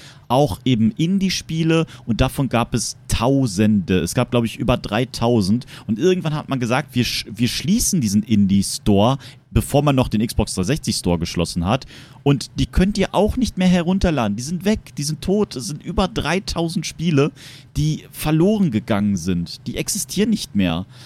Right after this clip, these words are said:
Ähm, und so hast du natürlich auch weitere. Es gibt da, ähm, die Seite Does It Play.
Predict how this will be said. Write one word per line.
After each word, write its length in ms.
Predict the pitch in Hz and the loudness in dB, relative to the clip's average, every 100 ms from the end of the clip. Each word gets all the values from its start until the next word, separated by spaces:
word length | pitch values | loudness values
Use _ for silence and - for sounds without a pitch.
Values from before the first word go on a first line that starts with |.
| - - - | -20 -20 -4
Ähm, 260 | 120 123 120 | -2 -2 -2
und 300 | 135 131 - | -4 -4 -6
so 360 | 120 110 143 | -8 -2 0
hast 200 | 160 - | 0 -2
du 40 | 170 | -2
natürlich 320 | 151 160 139 | -2 -2 -2
auch 140 | 120 | 0
weitere. 360 | 131 175 165 156 | -2 0 0 0
Es 120 | 120 | 0
gibt 220 | 139 - | -6 0
da, 340 | 135 131 127 123 - - - | 2 4 2 0 -12 -20 -2
ähm, 360 | 120 120 117 107 | 0 2 0 0
die 80 | |
Seite 320 | 104 120 131 110 | 0 0 -2 -2
Does 220 | 127 107 | -2 -2
It 220 | - - | -4 -4
Play. 360 | - 117 139 | 0 0 2